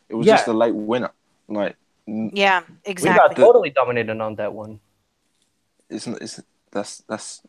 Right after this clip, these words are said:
Speaker 1: that's, those are the margins.
Speaker 3: It
Speaker 1: Some
Speaker 3: was
Speaker 1: people
Speaker 3: crazy
Speaker 1: think
Speaker 3: nerves. It made me sick to my stomach. And then fucking Herrera. And I'm like, "God damn." And it was, like, eighty-nine minute. I'm like, "Come on." Ugh.
Speaker 2: I was
Speaker 1: Obviously, there's a historical context there with, like, goals and Porto and that,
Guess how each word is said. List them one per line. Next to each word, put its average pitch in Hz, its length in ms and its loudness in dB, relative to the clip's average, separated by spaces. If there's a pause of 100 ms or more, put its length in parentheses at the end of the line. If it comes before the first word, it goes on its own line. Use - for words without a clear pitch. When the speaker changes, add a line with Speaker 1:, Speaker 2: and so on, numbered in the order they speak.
(380)
Speaker 1:
that's, - 260 -8
those 120 240 -2
are 110 40 -6
the 104 80 -4
margins. 107 500 -4 (580)
Speaker 3:
It 226 100 -4
Speaker 1:
Some - 60 2
Speaker 3:
was 135 100 -4
Speaker 1:
people 131 200 -2
Speaker 3:
crazy - 220 -2
Speaker 1:
think 240 180 -12
Speaker 3:
nerves. 214 460 -6
It 202 120 -2
made 202 160 0
me 214 100 -4
sick - 220 -2
to - 80 -8
my 202 120 2
stomach. 190 640 -2
And 190 180 0
then 190 160 2
fucking 190 340 0
Herrera. 160 560 2
And 240 160 2
I'm 254 60 4
like, 285 180 2
"God 403 340 4 (200)
damn." 392 300 6
And 311 80 4
it 339 60 2
was, 339 120 2
like, 349 160 6 (120)
eighty-nine 294 440 4
minute. 262 300 2
I'm 254 120 -2
like, 269 180 -2
"Come 359 240 2
on." 254 560 4 (800)
Ugh. - 160 -6 (580)
Speaker 2:
I 127 100 -4
was - 20 2
Speaker 1:
Obviously, 123 220 -4
there's 104 180 -6
a 110 60 -6
historical 104 540 -8
context - 500 -12
there 104 220 -6
with, 101 200 -10
like, 101 200 -8
goals 101 260 -10
and 98 140 -14
Porto 95 280 -12
and 101 100 -12
that, 95 140 -14